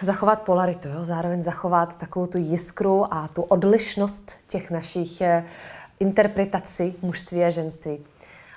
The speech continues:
Napsala jsem před pár lety takovou svoji úvahu o emancipaci a co nám přinesla, avšak asi úplně nejvíc nápomocné, co jsem kdy našla, nebo na co jsem narazila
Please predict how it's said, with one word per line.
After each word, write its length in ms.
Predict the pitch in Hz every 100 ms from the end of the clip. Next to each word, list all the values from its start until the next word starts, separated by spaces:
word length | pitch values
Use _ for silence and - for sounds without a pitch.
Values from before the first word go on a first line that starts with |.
| - _ _ _ _ _ _ _ 190
Napsala 500 | 185 190 - 233 233
jsem 520 | 262 254 254 254 247
před 240 | - 175 -
pár 320 | 165 160 202
lety 460 | 190 185 226 240 254
takovou 240 | - 165
svoji 260 | 143 - 170
úvahu 460 | 170 151 160 165 160
o 120 | 147
emancipaci 680 | 151 208 214 196 180 170 180
a 60 | 170
co 160 | -
nám 140 | 170 170
přinesla, 500 | - 165 160 - 156
avšak 300 | 170 - 208
asi 240 | 185 - 311 320
úplně 340 | - - 285 269
nejvíc 440 | 226 233 269 -
nápomocné, 680 | 190 180 330 370 - 156 143 - - - - - -
co 100 | 170
jsem 180 | 196
kdy 120 | 208 277
našla, 460 | 247 - 175 175 - - - - - _ _ _
nebo 200 | 185 180
na 100 | 185
co 140 | 180 196
jsem 200 | 220 214
narazila 500 | 202 185 165 160